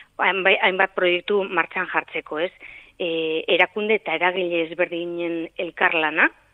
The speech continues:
sustatu du, bai gizarte zerbitzuen, e, e, departamentua, bai, e, zaintza, e, departamentua, udalaren zaintza departamentua, eta beste, beste eragile batzuk, batzuekin, ez? Osasun etxea,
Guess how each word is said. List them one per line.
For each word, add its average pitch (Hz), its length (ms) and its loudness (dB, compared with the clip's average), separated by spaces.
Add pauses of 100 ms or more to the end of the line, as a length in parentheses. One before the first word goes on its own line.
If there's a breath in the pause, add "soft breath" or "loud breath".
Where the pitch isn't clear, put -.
sustatu - 580 -6
du, 262 200 2 (340 loud breath)
bai 156 280 -4
gizarte 170 380 0
zerbitzuen, 156 840 -4 (320 loud breath)
e, 151 1120 -10 (160)
e, - 480 -10 (100)
departamentua, 170 920 4
bai, 165 320 2 (260 loud breath)
e, 160 280 -2
zaintza, 175 600 4 (120)
e, 156 640 -4
departamentua, 160 720 0
udalaren 160 400 2
zaintza 165 360 -4
departamentua, 165 840 0 (480 loud breath)
eta 208 300 4
beste, 165 840 4
beste 165 380 6
eragile 175 340 6
batzuk, 165 540 0
batzuekin, 160 580 -2
ez? 190 180 0
Osasun 160 420 -8
etxea, 220 500 4